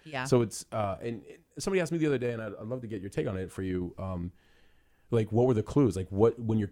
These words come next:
Speaker 2: if you're looking back, connecting the dots, you're like, "Wow, it was always there."
Speaker 1: Yeah.
Speaker 2: Right?
Speaker 1: It's true. I think, um, part of the reason why I was drawn into law was because I, I wanted to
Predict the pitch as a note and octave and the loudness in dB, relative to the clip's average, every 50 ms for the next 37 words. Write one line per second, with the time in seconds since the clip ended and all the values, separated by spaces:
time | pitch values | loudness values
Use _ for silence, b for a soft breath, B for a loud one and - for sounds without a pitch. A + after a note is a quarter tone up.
0 | - - D3 C3 C3 A#2+ - B2+ C#3 D#3+ D#3+ C3 G2+ A2+ B2+ - - A#2 G#2 F#2+ | -4 0 2 2 4 4 6 6 6 6 4 2 2 0 0 -2 -2 -2 -2 -2
1 | - G2 F2+ E2+ E2+ A2+ A2+ A2 G2+ - G2+ F2+ F2+ G#2+ A2 G#2+ F2+ E2+ F2+ A2+ | -4 -4 -4 -4 -2 -4 -4 -4 -4 -4 -4 -2 -2 0 0 0 -2 0 0 2
2 | C3+ A#2+ D#2 D#2+ D#2 F2+ G#2 F2+ - - G2+ - _ _ - F3 E3 D#3 C#3+ D3+ | 2 2 0 0 0 0 0 0 0 -6 -14 -20 _ _ -6 -4 -2 -2 -2 -4
3 | D3 - _ _ - F#2+ F#2+ G#2 B2+ C#3 - b b b b b b _ - G#3+ | -8 -14 _ _ -2 0 0 0 0 -2 -6 b b b b b b _ -6 -6
4 | - - - - D#4 D#4 B3+ F3+ D#3 - - - G3+ G#3+ - - B3 B3 B3 A3+ | -4 -4 -4 -2 0 0 2 0 0 -2 -2 -2 -2 -2 -2 -2 -2 -2 -2 -2
5 | - - - G#3 G3+ G3 F#3 F3+ F3 F3 F3 F3+ E3+ - _ _ _ _ _ _ | -4 -4 -4 -4 -2 -2 -4 -4 -4 -4 -4 -6 -8 -12 _ _ _ _ _ _
6 | b b b b b b b b b b b b b b b b b _ _ _ | b b b b b b b b b b b b b b b b b _ _ _
7 | _ _ - - C#4 C#4+ C4 B3+ A3 A3+ A3+ F#3+ G#3 G3+ G3 F#3+ F3 E3 F3 E3+ | _ _ -6 -4 -4 -2 -2 -4 -2 -2 -2 -2 -2 -2 0 0 2 2 0 0
8 | D#3+ - - _ _ _ _ _ _ _ _ _ - - - F#3 F#3 E3+ F3 F#3 | -2 -6 -14 _ _ _ _ _ _ _ _ _ -12 -8 -4 -2 0 0 0 0
9 | F#3 D#3 E3 E3+ - E3+ E3 D3+ D3+ D3+ C#3+ C3+ B2+ A2+ A#2 D#3+ G#3 G#3+ G#3 - | -2 -2 -4 -4 -4 -6 -6 -6 -6 -6 -6 -4 -4 -4 -4 -6 -6 -8 -10 -14
10 | - _ D3+ D#3+ D#3 - - E3 - F3+ - E3 E3 E3 D#3 - - _ _ _ | -16 _ -8 -8 -8 -6 -10 -10 -8 -6 -6 -4 -4 -4 -6 -8 -10 _ _ _
11 | _ _ _ _ _ _ - E3+ E3 D#3+ F3+ F#3 F#3 F3 F3 F3 | _ _ _ _ _ _ -8 -8 -6 -6 -6 -6 -6 -6 -6 -8